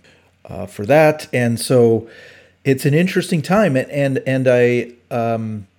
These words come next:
you know, a company such as Galls, of course, is going to,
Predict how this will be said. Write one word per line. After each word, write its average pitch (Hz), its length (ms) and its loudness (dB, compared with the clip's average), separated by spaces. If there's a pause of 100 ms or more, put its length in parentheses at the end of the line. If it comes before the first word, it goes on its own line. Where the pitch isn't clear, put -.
(240)
you 117 120 -8
know, 107 200 -4
a 104 60 -4
company 127 520 -4
such - 280 -8
as 113 140 -6
Galls, 165 380 2
of 123 120 -4
course, 120 380 -4
is 113 160 -6
going 113 320 -2
to, 110 600 -6